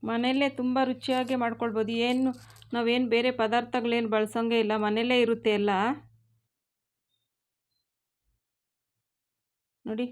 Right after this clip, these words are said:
ಕಲರು ತುಂಬ ಚೆನ್ನಾಗಿದೆ. ಆ ಕಡಲೆಬೇಳೆ, ಹೆಸರುಬೇಳೆ ಹಾಕಿರೋದ್ರಿಂದ ರುಚಿನೂ ಅಷ್ಟೇ ತುಂಬ ಚೆನ್ನಾಗಿ ಬರುತ್ತೆ. ನೋಡಿ, ಯಾವ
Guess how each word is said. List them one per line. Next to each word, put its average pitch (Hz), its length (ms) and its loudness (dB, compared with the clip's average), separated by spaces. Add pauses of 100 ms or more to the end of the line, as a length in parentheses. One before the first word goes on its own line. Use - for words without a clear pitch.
(120)
ಕಲರು 233 400 -2
ತುಂಬ 226 140 -2 (120)
ಚೆನ್ನಾಗಿದೆ. 214 500 -2 (720)
ಆ - 120 -8
ಕಡಲೆಬೇಳೆ, 233 460 0 (100)
ಹೆಸರುಬೇಳೆ 226 640 0
ಹಾಕಿರೋದ್ರಿಂದ 214 600 -2 (180)
ರುಚಿನೂ 240 360 -4 (100)
ಅಷ್ಟೇ 220 200 -4 (100)
ತುಂಬ 226 140 -4 (120)
ಚೆನ್ನಾಗಿ 202 280 -2
ಬರುತ್ತೆ. 196 320 -4
ನೋಡಿ, 226 180 -2 (600)
ಯಾವ 220 160 -2